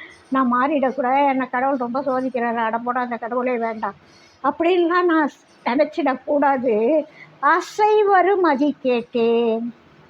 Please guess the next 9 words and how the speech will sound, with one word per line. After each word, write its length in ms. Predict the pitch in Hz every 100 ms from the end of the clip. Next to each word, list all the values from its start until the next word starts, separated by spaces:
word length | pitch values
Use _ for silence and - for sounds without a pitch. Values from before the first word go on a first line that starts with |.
| -
சரி, 580 | - 277 277 240 269 359 349 247 - - _ _
நான் 140 | 277 285
இதெல்லாம் 400 | 247 233 392 403 285
கேட்டனே, 960 | 285 311 339 233 196 190 285 302 240 196 _ - - -
உங்ககிட்ட 340 | 294 302 330
ஏதாவது 420 | 320 285 302 294
இல்லாம 460 | 269 285 330 320 294
இருக்கா 260 | 262 302
என்ன? 300 | 349 294 175